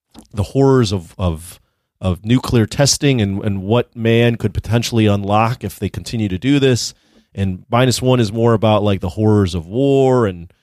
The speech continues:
um, they both have great human characters. You got the love triangle in, in fifty-four. You got minus one, you've got the, the family that comes together and the friends.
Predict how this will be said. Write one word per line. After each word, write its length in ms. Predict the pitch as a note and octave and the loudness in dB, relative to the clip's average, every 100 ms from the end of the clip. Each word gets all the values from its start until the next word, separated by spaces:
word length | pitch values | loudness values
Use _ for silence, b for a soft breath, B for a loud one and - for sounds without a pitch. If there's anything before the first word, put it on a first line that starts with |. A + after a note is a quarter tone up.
| _ _ _ | _ _ _
um, 500 | E2 D#2+ D#2 E2 E2 - _ _ _ _ | -8 -6 -6 -12 -14 -20 _ _ _ _
they 100 | A2 | -4
both 220 | C#3 C#3 | 0 2
have 200 | C#3+ A2 | 2 0
great 340 | G2 B2 B2 - | 0 0 0 -4
human 300 | B2 C#3+ C3+ | -2 0 0
characters. 500 | C#3+ D3 D3 D3 G#2+ | 0 2 2 0 0
You 60 | |
got 140 | A2 G#2+ | 0 -2
the 60 | |
love 240 | G2+ A2 A#2 | -2 0 0
triangle 600 | - B2+ A#2+ A#2 A2+ A2 | -2 0 0 2 2 0
in, 100 | G2 | -2
in 220 | G2 F#2 F2+ | -6 -8 -8
fifty-four. 920 | A2+ - F#2+ - C#3 C#3+ C3+ B2+ A2+ - _ _ _ _ _ _ | -12 -10 -14 -8 -2 2 2 2 -2 -10 _ _ _ _ _ _
You 120 | F#2+ | 0
got 200 | G2+ - | 0 0
minus 540 | A2 G2+ G#2+ A#2 A#2+ - | -6 -8 0 2 2 0
one, 240 | A#2+ C3 | 0 2
you've 120 | B2+ G#2+ | 2 2
got 200 | G#2+ - | 0 0
the, 380 | F#2 F2+ F2+ F2 | -2 0 -2 -2
the 120 | F2 - _ - | -8 -8 _ -20
family 500 | _ B2 C3+ C#3+ C#3+ | _ -2 0 2 2
that 140 | C3+ C3 | 2 0
comes 240 | C#3 C3 | -4 -2
together 520 | C#3 B2+ C3+ C3+ C3+ | -4 0 2 2 2
and 120 | G#2 | 0
the 60 | E2+ | -4
friends. 800 | - B2 C#3 C#3 C3+ B2+ A2+ | -6 0 2 0 -2 -4 -6